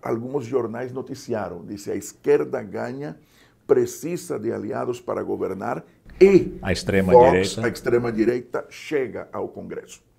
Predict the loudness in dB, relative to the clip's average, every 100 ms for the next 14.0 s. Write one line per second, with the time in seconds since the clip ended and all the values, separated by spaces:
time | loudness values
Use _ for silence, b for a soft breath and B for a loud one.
0 | -20 -4 -4 0 2 2 2 2 0 -2
1 | 0 0 0 -2 -2 -4 -8 -10 -12 -12
2 | -14 -18 -20 -20 -20 -16 -2 -2 0 0
3 | 0 2 2 2 -2 -8 -6 -4 -2 -4
4 | -6 -2 -2 -4 -10 -14 -8 -8 -4 -2
5 | -2 -2 -4 -4 -8 -14 -10 -10 b b
6 | b _ -6 -6 -10 -8 -8 -10 -16 -14
7 | -12 -12 -10 -8 -8 -8 -8 -6 -8 -10
8 | -14 -12 -12 -12 -16 b b -4 -2 -8
9 | -8 -10 -10 -10 -12 -8 -8 -6 -10 -12
10 | B B B B -2 0 -2 -4 -6 -6
11 | -6 -8 -6 -6 -6 -8 -4 -2 2 0
12 | 0 -6 -8 -6 -6 -6 -8 -12 -18 -20
13 | -12 -8 -6 -6 -4 -2 2 2 2